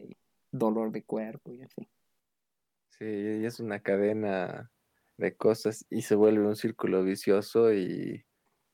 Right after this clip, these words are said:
Speaker 2: y
Speaker 1: Sí.
Speaker 2: muchas veces <laughs> cuesta salir de ahí si es que, si es que no, no la tienes muy clara.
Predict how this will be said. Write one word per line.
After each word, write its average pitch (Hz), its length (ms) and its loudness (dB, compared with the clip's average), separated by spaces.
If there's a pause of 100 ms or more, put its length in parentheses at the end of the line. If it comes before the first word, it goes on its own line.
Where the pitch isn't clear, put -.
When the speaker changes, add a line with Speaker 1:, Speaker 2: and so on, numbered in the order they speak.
(240)
Speaker 2:
y 92 400 -6
Speaker 1:
Sí. 90 60 -2
Speaker 2:
muchas 107 380 0
veces 107 300 0
<laughs> - 0 -
cuesta 123 440 2
salir 107 380 2
de 92 140 6
ahí 101 260 2
si - 160 -8
es - 140 -8
que, 87 400 -2 (140)
si - 140 -10
es - 100 -10
que 98 200 -6
no, 98 540 -8 (540)
no 101 300 -6
la 98 140 -4
tienes - 460 -6
muy 98 180 -6
clara. 104 460 0